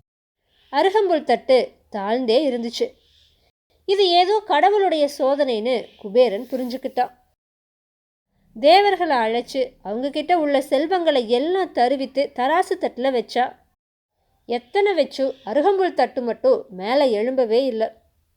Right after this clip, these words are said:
அப்ப தேவேந்திரனும் அங்கு வந்து சேர்ந்தான்.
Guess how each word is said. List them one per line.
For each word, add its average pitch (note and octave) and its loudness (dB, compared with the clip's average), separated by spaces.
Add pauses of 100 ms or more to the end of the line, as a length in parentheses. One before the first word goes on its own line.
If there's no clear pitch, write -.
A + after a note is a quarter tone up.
(760)
அப்ப C4+ -2 (140)
தேவேந்திரனும் C#4 0
அங்கு C#4 -4
வந்து B3+ -2
சேர்ந்தான். A#3+ -2